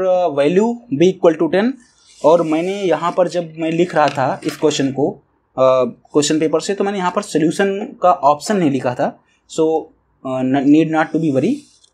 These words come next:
So you can say that this is your answer। ओके, अब बी की वैल्यू आप वापस इसमें पुट करेंगे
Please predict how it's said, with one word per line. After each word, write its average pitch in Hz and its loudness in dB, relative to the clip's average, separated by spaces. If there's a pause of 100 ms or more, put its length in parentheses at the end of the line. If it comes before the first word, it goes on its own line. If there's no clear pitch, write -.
So 135 -4
you 143 2
can 147 2
say 139 0
that 165 0
this 131 -6
is 139 -6
your 180 0 (360)
answer। 131 -2 (800)
ओके, 151 -2 (340)
अब 123 2
बी 127 0
की 160 -4
वैल्यू 156 4
आप 156 4
वापस 135 -2
इसमें 147 -6
पुट 151 -6
करेंगे 175 -2